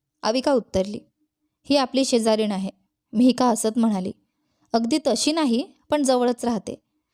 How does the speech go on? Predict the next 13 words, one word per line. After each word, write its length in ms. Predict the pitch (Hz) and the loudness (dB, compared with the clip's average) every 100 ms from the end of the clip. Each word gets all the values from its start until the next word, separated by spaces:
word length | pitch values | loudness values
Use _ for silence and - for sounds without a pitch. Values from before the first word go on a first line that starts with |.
| _ 233 | _ -2
आणि 160 | 254 | 0
ध्रुव 240 | 226 240 269 | 2 2 2
तिचा 220 | 285 262 | 2 2
मोठा 280 | 269 220 233 | 2 2 2
फॅन 260 | 247 220 208 | 0 0 0
आहे," 180 | 202 - _ _ _ | -4 -8 _ _ _
ती 60 | 277 | 0
मिश्किलपणे 560 | 233 - 262 254 254 247 | 0 0 0 0 2 2
म्हणाली. 340 | 247 202 185 - _ _ _ _ _ | 2 0 -4 -12 _ _ _ _ _
"फॅन?" 420 | - 196 196 285 339 _ _ _ _ - | -2 0 0 -4 -8 _ _ _ _ -4
अविकाने 460 | 240 254 294 370 302 | -2 0 -2 -2 2
गोंधळून 460 | 269 254 294 285 285 | 2 4 4 2 0
विचारलं. 420 | 226 196 190 | 0 -2 -2